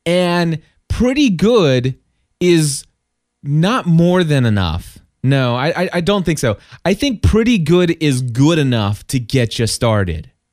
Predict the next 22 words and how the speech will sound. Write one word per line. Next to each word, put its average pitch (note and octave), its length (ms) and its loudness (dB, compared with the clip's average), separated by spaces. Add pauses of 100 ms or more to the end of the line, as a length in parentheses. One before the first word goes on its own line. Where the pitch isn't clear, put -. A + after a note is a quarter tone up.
(140)
Okay? F3 540 -2 (380)
That's, F#3+ 380 -2 (160)
that's F#3 260 -4
where G3+ 180 0
I'm E3+ 200 0
gonna D#3+ 180 0
disagree C#3 680 -2
with B2+ 180 -2
you A#2+ 120 0
a - 20 0
little A2 200 -2
bit G#2+ 120 -2
there. F#2 200 -4 (220)
I F3+ 60 -2
don't B3 180 -2
think F#3 280 -4
pretty F#3 280 0
good D3 220 0
is B2 120 0
more B2+ 360 2
than A2+ 140 0
enough. - 500 -6